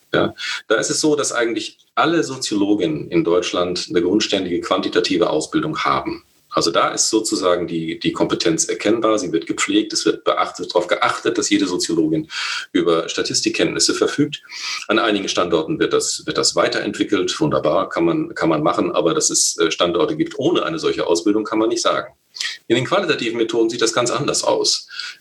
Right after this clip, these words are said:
Äh, da gibt es etwa die Hälfte der Standorte, wo man gar nicht weiß, was das ist, qualitative Methoden. Oder wenn die Studierenden es wissen, weil sie, äh, so vernünftig sind, sich die richtigen Lehrbücher zu holen, dann wissen es ihre Lehrenden nicht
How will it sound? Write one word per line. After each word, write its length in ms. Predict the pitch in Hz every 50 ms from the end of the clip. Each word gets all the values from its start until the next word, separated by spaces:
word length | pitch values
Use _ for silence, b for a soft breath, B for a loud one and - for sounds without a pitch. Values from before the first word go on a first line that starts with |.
| B -
Äh, 400 | 85 85 85 85 85 82 - 85
da 180 | 82 87 87
gibt 180 | 90 107 - -
es 240 | - - - - -
etwa 200 | - 107 - 110
die 160 | 104 104 104 107
Hälfte 240 | 120 160 - -
der 120 | 107 90 87
Standorte, 680 | - - 85 85 85 87 87 87 92 92 92 92 - - 82
wo 260 | 80 90 90 92 92
man 260 | 90 87 87 90 87
gar 140 | 90 87 87
nicht 180 | 87 85 -
weiß, 280 | 87 87 92 92 - -
was 100 | 80 -
das 240 | - 82 - - -
ist, 400 | - - - - - - - -
qualitative 640 | - - 78 73 - - 82 82 - - - -
Methoden. 480 | - - - - - - - - - - B B B B B B B B B B
Oder 300 | - 98 98 95 92 95
wenn 80 | 101
die 80 | 95 95
Studierenden 540 | - - 104 90 104 135 160 170 151 120 92
es 140 | 82 - 82
wissen, 320 | 82 78 - - 73 71
weil 160 | 80 - 151
sie, 400 | 73 78 78 78 80 78 - -
äh, 280 | - - 82 82 80 -
so 100 | 82 85
vernünftig 460 | - 87 87 - - - - 87 -
sind, 160 | 87 85 82
sich 100 | 82 -
die 80 | - 85
richtigen 320 | 87 82 82 - 82 82
Lehrbücher 420 | 80 85 - - - - - 87 85
zu 200 | 85 85 82 87
holen, 400 | 85 85 87 95 95 - - -
dann 160 | - 90 90
wissen 220 | 95 - - 98 90
es 100 | - 101
ihre 140 | 101 95
Lehrenden 460 | 104 107 139 165 - - - - 69 67
nicht 360 | - - - - - -